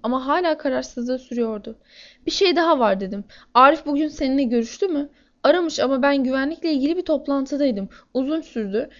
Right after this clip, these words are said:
Çıktığımda da kötü haberi verdiler. Sen konuyu biliyor musun?" Müfit konuşurken onu izliyordum. Doğal görünüyordu. Tavırları, kuşku uyandıran hiçbir yan yoktu.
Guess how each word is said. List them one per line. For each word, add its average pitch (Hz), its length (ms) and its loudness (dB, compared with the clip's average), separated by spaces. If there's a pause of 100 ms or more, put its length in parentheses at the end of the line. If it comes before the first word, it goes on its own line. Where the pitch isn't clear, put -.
(120)
Çıktığımda 311 480 -2
da 330 100 -2
kötü 302 260 -4
haberi 226 300 0
verdiler. 208 440 -4 (220)
Sen 285 260 -2
konuyu 262 340 0
biliyor 359 220 -2
musun?" 262 440 -8 (520)
Müfit - 240 -8
konuşurken 370 580 -2
onu 320 180 0
izliyordum. 214 560 0 (320)
Doğal 370 320 4
görünüyordu. 214 640 0 (320)
Tavırları, 254 760 2 (1080)
kuşku 311 320 -4
uyandıran 311 500 0
hiçbir 294 340 -2
yan 330 220 -2
yoktu. 262 520 -6